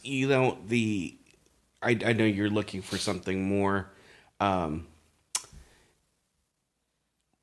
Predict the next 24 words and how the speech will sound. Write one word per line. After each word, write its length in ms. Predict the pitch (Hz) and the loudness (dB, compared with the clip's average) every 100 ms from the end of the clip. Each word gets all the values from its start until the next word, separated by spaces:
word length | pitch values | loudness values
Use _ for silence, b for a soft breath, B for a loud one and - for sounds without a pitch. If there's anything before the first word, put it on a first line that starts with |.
| _ | _
with 320 | 127 120 113 | 2 2 2
Peter 260 | - 160 117 | 0 0 2
Jackson, 520 | 117 120 120 104 87 | 2 2 0 -4 -4
you're 200 | 98 98 | -2 -4
talking 360 | - 113 107 104 | 0 0 2 0
about 220 | 95 87 | 0 0
Dead 180 | 104 98 | -2 0
Alive, 320 | 104 107 101 | 2 2 2
and 100 | 95 | -2
you 60 | 90 | -2
love 260 | 95 113 | 0 0
that 200 | 95 71 | 0 -4
movie. 420 | 85 80 73 - - _ _ b b b - | -6 -6 -8 -10 -14 _ _ b b b -2
Um, 440 | 104 98 85 82 - _ _ b b b b 107 | 0 0 -2 -6 -12 _ _ b b b b -2
I 80 | |
think 280 | 117 131 104 | 2 2 2
if 180 | 90 - | -2 -2
Peter 220 | 127 107 | -2 0
Jackson 440 | 98 120 127 117 98 | 0 0 0 0 0
were 120 | 90 | 0
to 80 | 98 | 0
make 400 | 95 87 - - | 0 -2 -6 -6
a 400 | 92 85 85 85 - | -4 -2 -4 -6 -8
slasher, 680 | - 113 80 - - 85 | -2 0 0 -2 -4 -4